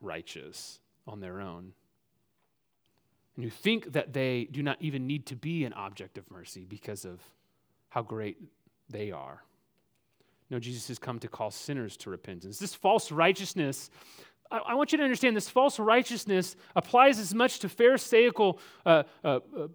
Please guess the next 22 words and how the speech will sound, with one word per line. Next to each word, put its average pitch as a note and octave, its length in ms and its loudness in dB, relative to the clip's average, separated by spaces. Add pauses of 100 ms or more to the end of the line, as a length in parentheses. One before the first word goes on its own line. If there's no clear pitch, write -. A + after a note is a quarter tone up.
supposed G3+ 720 2
Christians, E3 640 0
right? E3+ 260 6
Pharisaical B3+ 500 4
churchgoers F#3+ 1000 2 (280)
who G#3+ 100 2
say C4+ 260 4
the B3+ 100 2
name A#3+ 220 6
of G3+ 60 -2
Jesus G#3 320 0
but F3 120 4
don't A3+ 240 4
actually A3+ 460 2
turn B3 400 2
to G3+ 120 6
him, D3 400 -2 (840)
who G#3+ 60 4
demand B3 360 8
other B3 200 8
people A#3+ 380 6
to A3 180 4